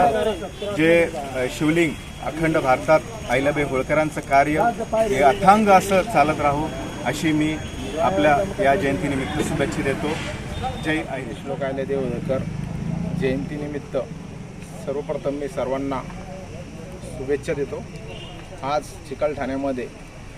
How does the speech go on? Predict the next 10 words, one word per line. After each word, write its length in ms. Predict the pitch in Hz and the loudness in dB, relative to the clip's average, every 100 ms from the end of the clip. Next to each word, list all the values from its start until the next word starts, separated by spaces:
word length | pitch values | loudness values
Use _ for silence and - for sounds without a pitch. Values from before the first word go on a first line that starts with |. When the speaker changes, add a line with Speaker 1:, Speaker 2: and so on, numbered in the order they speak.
| - 139 | -12 -6
Speaker 2:
लोकमाता 520 | 143 143 139 131 143 | -6 -4 -6 -2 -2
पुण्यश्लोक 540 | 135 139 135 139 135 | -2 -4 -2 -2 0
अहिल्याबाई 320 | 135 135 135 | 0 0 0
होळकरांना 380 | 127 113 123 127 | 0 -2 -4 -4
अभिवादन 460 | 127 131 127 139 135 | -4 -2 0 0 -2
करून, 300 | 156 156 135 107 - - - - - | -2 -2 -2 -6 -8 -10 -10 -10 -6
तसेच 260 | 160 170 165 - - - | -2 0 0 -2 -8 -4
चौधरी 260 | 139 143 135 | -4 -4 -2
कॉलनी 240 | 135 139 | -2 -2
येथील 260 | 143 - | -4 -6